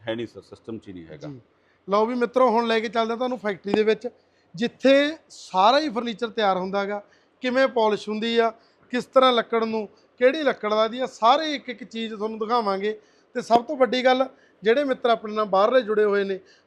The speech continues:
Speaker 2: ਉਹਨਾਂ ਲਈ ਬਾਈ ਹੋਰਾਂ ਨੇ ਤੋਹਫਾ ਹੀ ਦਿੱਤਾ ਵੀ ਤੁਸੀਂ ਇਹ ਤੋਂ ਸਿਲੈਕਟ ਕਰ ਲਓ, ਚਾਹੇ ਫੋਟੋ ਸਕਰੀਨਸ਼ਾਟ ਭੇਜ ਦਿਓ,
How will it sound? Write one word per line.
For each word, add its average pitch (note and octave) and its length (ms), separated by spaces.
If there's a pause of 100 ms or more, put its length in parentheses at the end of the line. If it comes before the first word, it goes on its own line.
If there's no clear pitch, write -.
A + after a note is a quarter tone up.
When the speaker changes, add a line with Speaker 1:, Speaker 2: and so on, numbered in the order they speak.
Speaker 2:
ਉਹਨਾਂ B3 220
ਲਈ C#4+ 100
ਬਾਈ B3 200
ਹੋਰਾਂ C4+ 180
ਨੇ C4 80
ਤੋਹਫਾ G3 280
ਹੀ G#3+ 60
ਦਿੱਤਾ G#3+ 360 (340)
ਵੀ B3 100
ਤੁਸੀਂ B3+ 300
ਇਹ B3 40
ਤੋਂ B3+ 140
ਸਿਲੈਕਟ A3 380
ਕਰ A3 180
ਲਓ, A3 80
ਚਾਹੇ A3+ 200
ਫੋਟੋ G#3 320
ਸਕਰੀਨਸ਼ਾਟ G3 520
ਭੇਜ A3+ 260
ਦਿਓ, A3 140